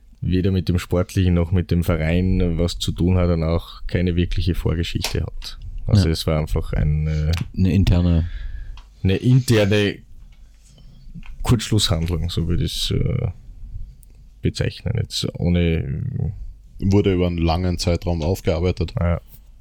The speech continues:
Speaker 3: Ist mittlerweile, denke ich, in den, in, also ist kein großes Thema.
Speaker 2: Okay.
Speaker 3: Ähm, weil du gesagt hast, wie hat sich das auf die Szene ausgewirkt? Du hast natürlich große Spiele. Ich meine, wir haben da auch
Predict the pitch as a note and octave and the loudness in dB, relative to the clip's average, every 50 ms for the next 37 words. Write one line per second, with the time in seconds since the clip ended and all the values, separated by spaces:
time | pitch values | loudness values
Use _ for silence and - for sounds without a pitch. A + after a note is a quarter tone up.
0 | - - - - - - - E2 D#2+ - - - C2 B1+ B1+ - - C2 C2 - | -18 -10 -8 -8 -6 -4 -4 -4 -4 -4 -4 -2 -2 -2 -2 -2 -4 -6 -6 -8
1 | - - - - - - - - - - - - - - - - - - - - | -12 -12 -12 -14 -16 -18 -20 -20 -20 -20 -20 -20 -20 -18 -14 -10 -8 -8 -8 -10
2 | - - - - - - G2+ F#2+ F2+ - F2+ F2 F2 E2+ E2 D2+ - - F2 D#2+ | -12 -16 -20 -20 -6 -4 -2 -2 0 0 0 0 -2 -4 -8 -8 -6 -6 -6 -6
3 | D2 - - D#2 D#2 E2 - - - - - - - - - - - - - - | -6 -4 -2 -2 0 0 -2 -4 -6 -12 -16 -16 -16 -16 -14 -12 -10 -8 -8 -8
4 | - - - - - - - - - G2 D#2 - D#2 D2+ - - - - D2 C2 | -8 -8 -10 -10 -12 -16 -18 -6 -4 -4 -2 -2 -6 -8 -8 -8 -8 -6 -6 -6
5 | C2+ - - - - - - - - - - - G2+ F2+ E2+ - - - E2+ G2 | -6 -8 -12 -14 -16 -18 -18 -18 -16 -14 -2 2 2 2 2 2 2 4 4 4
6 | G2 F#2+ G2 G2+ G2 F2 - - - - E2+ - - - - - - - - - | 4 2 0 -2 -4 -6 -8 -12 -16 -20 -20 -20 -20 -20 -20 -20 -20 -20 -20 -20
7 | - - - - - - - - - - - G#2+ A2 G#2+ A#2 A2 - C3 - - | -20 -20 -20 -20 -20 -18 -18 -18 -16 -8 -2 0 2 4 4 2 2 0 0 0
8 | - - - - G2 G2+ A2 A2 A2+ A2+ A#2 A2+ - G#2+ G#2 - G#2 F#2 G#2 G2 | 0 -2 -2 -4 0 2 4 6 6 6 6 6 4 0 0 0 2 2 2 0
9 | - G#2+ G2+ - - - - F#2+ G2 G2+ F#2+ E2+ D#2+ D#2 - - E2+ E2 D2+ - | 2 2 0 0 0 0 2 4 4 4 4 2 2 -2 -4 -4 -2 -4 -2 0
10 | - F2 G2 - - A#2 - B2 G#2+ G#2+ G#2 - - E2+ G2 G2+ - - G#2 - | 0 0 0 0 -2 -2 0 0 0 0 0 -2 -2 0 2 2 2 0 -2 -2
11 | - - A#2+ A#2 - A3 - - - - - - - - - - - - - - | 0 0 2 2 2 0 0 -4 -10 -20 -20 -20 -20 -20 -20 -16 -12 -12 -12 -10
12 | - - A3+ - - - E2 E2 E2 D#2+ E2+ F2+ F2+ F2 E2+ F2 E2+ - - | -10 -10 -10 -10 -8 -8 -6 -2 0 0 0 0 0 0 0 0 -2 -4 -6